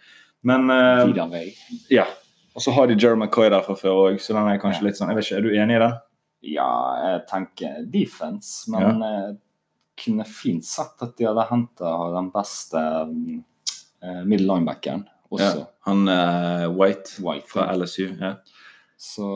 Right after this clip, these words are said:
Speaker 2: eh,
Speaker 1: Men igjen, quarterback-situasjonen der. Så nå er det Bruce
Speaker 2: Ja.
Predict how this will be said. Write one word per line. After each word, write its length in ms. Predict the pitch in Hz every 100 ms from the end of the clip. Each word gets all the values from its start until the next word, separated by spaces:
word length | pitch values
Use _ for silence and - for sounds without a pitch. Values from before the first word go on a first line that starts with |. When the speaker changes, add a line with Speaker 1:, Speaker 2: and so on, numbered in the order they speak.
| 98
Speaker 2:
eh, 260 | 98 101 101
Speaker 1:
Men 100 | 147
igjen, 220 | 196 127 -
quarterback-situasjonen 760 | 156 123 - 101 107 113 107
der. 200 | 101 90 - _ _ _ _ _ _ -
Så 60 |
nå 80 | 131
er 100 | 139
det 40 | 110
Bruce 220 | 127
Speaker 2:
Ja. 60 | 113